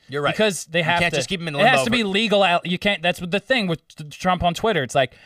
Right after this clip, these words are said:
Speaker 2: there's a legal process for this. You shouldn't be tweeting this shit.
Speaker 1: Yeah.
Speaker 2: That's kinda why it's so crazy.
Speaker 1: Exactly.
Speaker 2: You know what I mean? And it's just like, I feel like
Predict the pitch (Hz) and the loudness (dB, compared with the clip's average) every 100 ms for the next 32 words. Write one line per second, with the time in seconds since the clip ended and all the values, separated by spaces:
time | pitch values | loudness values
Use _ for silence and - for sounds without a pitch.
0 | _ 165 175 185 208 214 202 185 175 165 | _ -2 0 0 0 0 0 2 2 0
1 | 147 - 135 123 135 - 170 151 - - | -6 -8 -8 -8 -8 -10 -10 -12 -12 -8
2 | 175 170 131 98 - - 104 117 135 139 | -6 -6 -8 -12 -14 -14 -10 -4 -2 -2
3 | - 160 151 139 131 135 131 131 127 123 | -2 -2 -2 -4 -4 -2 0 0 -2 -2
4 | 110 135 117 - 120 110 98 123 107 87 | -4 -6 -6 -4 -6 -6 -12 -12 -10 -12
5 | 73 - - 131 127 123 123 135 139 127 | -14 -20 -14 -8 -6 -6 -6 -6 -8 -8
6 | 143 143 131 147 151 | -8 -6 -6 -2 -2